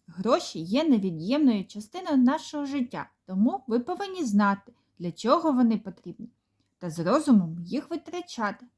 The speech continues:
Адже ваші батьки прикладають максимум зусиль, щоб в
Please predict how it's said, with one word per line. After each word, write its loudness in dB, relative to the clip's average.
Адже -2
ваші 0
батьки -6
прикладають -2
максимум 0
зусиль, -6
щоб -12
в -14